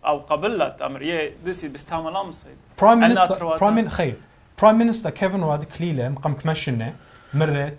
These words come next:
Speaker 2: to the indigenous people, الدواء أطرا, the Aboriginal people مرة، "I'm sorry." On behalf of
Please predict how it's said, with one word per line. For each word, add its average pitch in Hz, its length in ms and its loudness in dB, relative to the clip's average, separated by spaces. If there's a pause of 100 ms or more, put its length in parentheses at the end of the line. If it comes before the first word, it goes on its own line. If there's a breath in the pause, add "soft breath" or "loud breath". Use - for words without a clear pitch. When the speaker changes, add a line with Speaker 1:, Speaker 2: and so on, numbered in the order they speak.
(180)
Speaker 2:
to - 40 -8
the 143 40 -4
indigenous 165 500 -2
people, 147 460 -4
الدواء 147 380 2
أطرا, 135 280 -4
the 135 180 0
Aboriginal 143 360 -6
people 139 120 -6
مرة، 147 300 -4
"I'm 147 140 -2
sorry." 156 300 0 (560)
On 147 60 -4
behalf 170 360 0
of 160 100 2